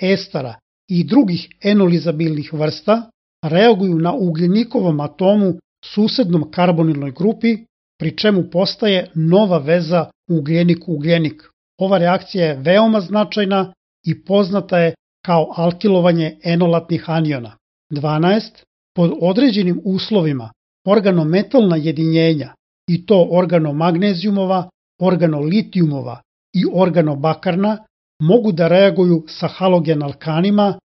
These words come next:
i postaje nova veza ugljenik-ugljenik.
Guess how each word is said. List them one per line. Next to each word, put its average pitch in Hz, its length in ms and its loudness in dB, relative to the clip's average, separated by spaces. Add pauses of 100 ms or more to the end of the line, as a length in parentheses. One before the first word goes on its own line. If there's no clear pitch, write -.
(200)
i 165 160 -2
postaje 180 460 0
nova 180 360 2
veza 165 460 0 (180)
ugljenik-ugljenik. 160 1200 -2